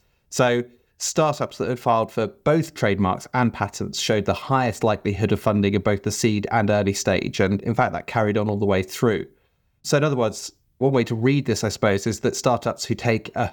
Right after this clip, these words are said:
holistic approach to their I P, rather than just focusing on one type of intellectual property right, are gonna be the best place to attract funding and to achieve a successful exit.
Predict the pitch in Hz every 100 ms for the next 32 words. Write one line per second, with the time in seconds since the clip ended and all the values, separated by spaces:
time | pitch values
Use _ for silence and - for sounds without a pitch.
0 | - 117 120 147 - 131 101 104 92 -
1 | 101 95 95 92 - - 127 - _ 110
2 | 98 98 101 - 110 101 - 101 101 107
3 | 98 98 90 92 95 - 80 - - 95
4 | - 104 50 50 - - _ _ _ 123
5 | 120 110 107 104 120 - - 110 - -
6 | 104 113 - - 123 107 98 92 98 -
7 | _ _ _ - 117 107 113 107 117 104
8 | 95 - 117 104 - 120 113 - 101 101
9 | - - -